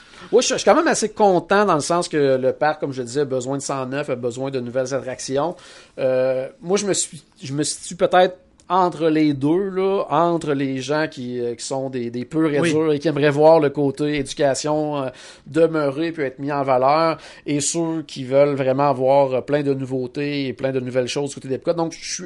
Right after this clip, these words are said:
Speaker 1: je suis, euh, entre les deux, puis j'attends de voir justement quelles seront ces nouveautés-là, puis de quelle façon ça va être présenté, là.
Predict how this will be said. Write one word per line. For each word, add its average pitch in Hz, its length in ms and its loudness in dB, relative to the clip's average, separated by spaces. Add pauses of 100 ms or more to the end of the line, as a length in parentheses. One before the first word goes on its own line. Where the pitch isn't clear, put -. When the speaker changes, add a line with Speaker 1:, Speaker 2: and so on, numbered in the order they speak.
Speaker 1:
je - 100 -10
suis, 185 240 0
euh, 151 220 4 (260)
entre 214 220 0
les 208 140 2
deux, 180 260 8
puis 165 140 -4
j'attends 160 320 6
de 151 40 -2
voir 165 220 8
justement 143 380 2
quelles 151 180 0
seront 151 300 6
ces 151 100 0
nouveautés-là, 135 560 0
puis 131 240 -4
de 120 80 -2
quelle 127 180 2
façon 127 280 -2
ça 123 100 -2
va 117 60 2
être 113 80 -2
présenté, 113 560 -2
là. 113 60 -8